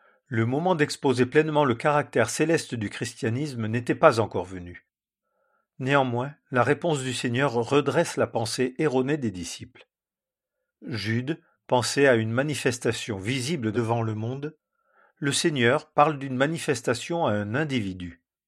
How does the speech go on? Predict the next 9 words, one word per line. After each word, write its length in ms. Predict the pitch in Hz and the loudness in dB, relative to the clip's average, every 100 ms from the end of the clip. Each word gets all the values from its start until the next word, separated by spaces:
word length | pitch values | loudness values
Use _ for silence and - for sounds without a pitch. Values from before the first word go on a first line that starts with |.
| _ _ _ _ _ _ _ _ _ _ _ | _ _ _ _ _ _ _ _ _ _ _
Jude 420 | 180 110 131 160 101 | -10 -4 -2 -2 -2
pense 380 | - 170 - | 0 0 2
au 40 | 139 | -2
monde. 400 | 110 120 151 170 _ _ _ _ _ _ _ _ | -2 -2 -6 -12 _ _ _ _ _ _ _ _
Le 140 | - 110 | -6 -4
Seigneur 480 | - 147 143 160 - | 0 0 2 0 0
parle 360 | 143 151 143 | 2 2 0
de 120 | 104 | -4
quelqu'un. 600 | 98 - 151 117 - 87 | -6 4 4 4 -8 -8